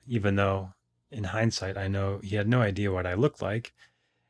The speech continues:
And, uh, it turned out this guy was just trying to get as much money out of me as he could. And he's, "Okay, here's a Westerner who's lost."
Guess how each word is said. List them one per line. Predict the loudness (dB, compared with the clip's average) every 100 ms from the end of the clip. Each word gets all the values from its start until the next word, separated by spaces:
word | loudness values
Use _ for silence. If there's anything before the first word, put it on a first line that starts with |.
| _ -4
And, | 0 2 2 2 0
uh, | -2 -2 -4
it | -4
turned | 4 6 8
out | 6
this | 6 4
guy | 6 6
was | 6
just | 2 -2
trying | 2 4 4
to | 4 2 4
get | 2
as | 4
much | 4 6
money | 6 8 8
out | 6
of | 4
me | 4 4
as | 2
he | 0
could. | 6 8 8 2 -10 -6
And | -2 0
he's, | -2 0
"Okay, | 2 2 0 0
here's | 2 4
a |
Westerner | 4 4 2 2 2 4
who's | 2
lost." | 6 6 6 2 -8